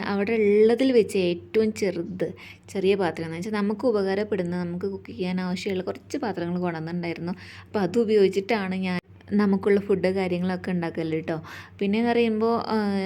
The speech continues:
ഞാൻ നാട്ടിൽ നിന്ന് വരുന്ന സമയത്ത് തന്നെ നമുക്ക്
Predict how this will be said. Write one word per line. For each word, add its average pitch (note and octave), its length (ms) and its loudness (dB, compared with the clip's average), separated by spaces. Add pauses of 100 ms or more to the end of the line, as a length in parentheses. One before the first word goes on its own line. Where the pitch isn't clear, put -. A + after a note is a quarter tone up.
(380)
ഞാൻ G3+ 200 0
നാട്ടിൽ F#3+ 280 0
നിന്ന് G3 160 0
വരുന്ന F#3 240 0
സമയത്ത് F3+ 440 -4
തന്നെ E3 160 -4 (520)
നമുക്ക് F#3+ 360 0